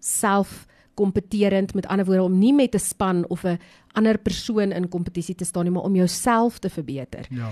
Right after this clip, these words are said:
Speaker 1: Ehm, daai dissipline van ek moet elke dag op my eie oefen, anders gaan dit nie verbeter nie. Ehm, en selfvertroue op die
Speaker 2: Hmm.
Speaker 1: einde van die dag. Selfs al is jy nie in die uitvoerende komponent van kultuur nie, om te weet, hierdie is wat ek geskep het, of hierdie is waaraan ek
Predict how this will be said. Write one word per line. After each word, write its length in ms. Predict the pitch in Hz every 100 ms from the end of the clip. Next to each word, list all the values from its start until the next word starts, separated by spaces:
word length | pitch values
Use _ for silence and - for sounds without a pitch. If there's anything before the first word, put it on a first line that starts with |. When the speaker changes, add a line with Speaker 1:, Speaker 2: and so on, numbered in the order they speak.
| 98
Speaker 1:
Ehm, 180 | - 185
daai 200 | 180 170
dissipline 520 | 190 226 254 254 247 240
van 180 | 220
ek 160 | - 196
moet 140 | 202 -
elke 340 | 233 254 254
dag 240 | 202 185 175
op 100 | 170
my 80 | 180
eie 280 | - 185 -
oefen, 340 | 190 - 180
anders 280 | - 196 214
gaan 240 | - 208 202
dit 140 | 202
nie 100 | 202
verbeter 580 | 190 156 151 160 180 147
nie. 160 | 135 - - - _
Ehm, 240 | 180 175 -
en 160 | - 320
selfvertroue 960 | 320 392 440 - 320 - 175 151 - -
op 100 | 185
die 80 | 135
Speaker 2:
Hmm. 80 | -
Speaker 1:
einde 180 | 175 180
van 120 | 185
die 100 | 175
dag. 220 | 139 147
Selfs 320 | - 269 349 403
al 80 | -
is 160 | 277
jy 120 | 302 294
nie 120 | 294
in 60 |
die 100 | 269
uitvoerende 640 | 214 202 - 277 285 269 262
komponent 540 | 214 202 208 185 185
van 160 | 202 190
kultuur 420 | 185 175 190 180
nie, 140 | 185 185 - - - _ _ _
om 180 | - 294
te 180 | 285 277
weet, 460 | 175 240 247 143 -
hierdie 280 | 208 302
is 120 | 269 254
wat 180 | 247 -
ek 160 | 240
geskep 540 | - 240 - - 277 -
het, 300 | 147 - - _ -
of 160 | - 226
hierdie 240 | 208 247
is 140 | 277 -
waaraan 280 | 220 220 220
ek 160 | 214